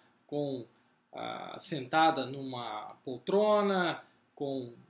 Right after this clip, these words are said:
que seria um cinto, eh, engajada no projeto. Novamente, eh, o professor Matheus Balesteiro, eh, trabalhou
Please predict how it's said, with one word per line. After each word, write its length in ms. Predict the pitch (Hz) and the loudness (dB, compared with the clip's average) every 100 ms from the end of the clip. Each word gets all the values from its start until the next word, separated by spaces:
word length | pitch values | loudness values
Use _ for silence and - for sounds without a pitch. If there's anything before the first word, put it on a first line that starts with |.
| _ | _
que 80 | - | -10
seria 320 | - 139 131 | -4 -2 -2
um 80 | 123 | -2
cinto, 600 | - - 202 220 - 208 - _ _ - | -2 0 0 0 -4 -10 -12 _ _ -6
eh, 320 | 139 139 190 | -2 0 0
engajada 680 | 214 214 151 151 139 135 135 | 2 4 4 4 0 0 -2
no 80 | 135 | -6
projeto. 580 | - 123 104 - _ - - _ _ _ _ _ _ _ _ _ _ _ _ _ _ _ _ _ _ _ _ 175 | -4 -4 -6 -14 _ -20 -20 _ _ _ _ _ _ _ _ _ _ _ _ _ _ _ _ _ _ _ _ 0
Novamente, 880 | 175 170 160 202 247 - 262 226 165 | 2 4 4 4 2 0 -2 -2 2
eh, 280 | 143 139 | 2 2
o 100 | 131 | 0
professor 340 | - 160 185 170 | -2 -4 0 2
Matheus 380 | 151 - 175 160 | 0 2 2 2
Balesteiro, 800 | 147 139 135 - 180 190 190 - | 0 0 -2 2 4 4 2 0
eh, 360 | 147 135 131 - _ _ _ _ | 0 0 0 -4 _ _ _ _
trabalhou 720 | 165 156 147 135 170 170 123 | 0 2 4 6 6 4 2